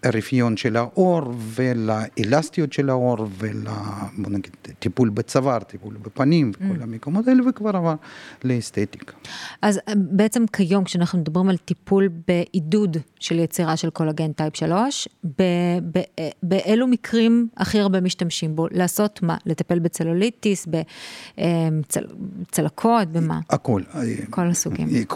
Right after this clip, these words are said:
Speaker 1: כל הסוגים.
Speaker 2: אוקיי.
Speaker 1: גם צלוליטיס, גם, גם מישהו בא אליי עם צלקות, מישהו בא אליי עם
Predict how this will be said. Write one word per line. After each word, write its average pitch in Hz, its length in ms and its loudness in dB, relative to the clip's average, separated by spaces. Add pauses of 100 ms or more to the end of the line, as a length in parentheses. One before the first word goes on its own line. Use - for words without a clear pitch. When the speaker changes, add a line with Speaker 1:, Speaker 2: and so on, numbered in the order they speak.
(120)
Speaker 1:
כל 165 220 4
הסוגים. 127 300 -6 (560)
Speaker 2:
אוקיי. 165 240 -2
Speaker 1:
גם 143 160 4
צלוליטיס, 151 600 -4
גם, 113 520 2 (480)
גם 127 160 4
מישהו 127 220 0
בא 113 140 0
אליי 107 280 -6
עם 107 80 -6
צלקות, 107 640 -2
מישהו - 300 -12
בא 90 100 -16
אליי 92 300 -14
עם 92 140 -6